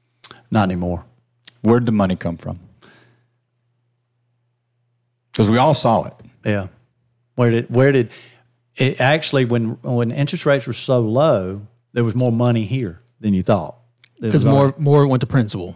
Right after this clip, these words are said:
Speaker 1: more, but more were go-, moving up.
Speaker 2: Mm-hmm.
Speaker 1: You know, if you've got a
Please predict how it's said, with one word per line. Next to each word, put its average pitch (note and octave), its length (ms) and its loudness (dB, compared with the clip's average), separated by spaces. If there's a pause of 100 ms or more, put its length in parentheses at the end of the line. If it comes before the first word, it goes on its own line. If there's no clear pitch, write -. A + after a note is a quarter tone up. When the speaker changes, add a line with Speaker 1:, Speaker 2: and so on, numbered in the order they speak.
Speaker 1:
more, C3 380 -2
but C3+ 200 -2
more C#3+ 260 0
were B2+ 140 0
go-, C3 100 -4
moving A#2+ 380 -2
up. B2+ 400 -4 (180)
Speaker 2:
Mm-hmm. E2+ 320 -8
Speaker 1:
You B2 60 -2
know, B2+ 300 -4 (180)
if A#2 160 -4
you've C3 140 0
got B2+ 220 2
a G#2 200 -6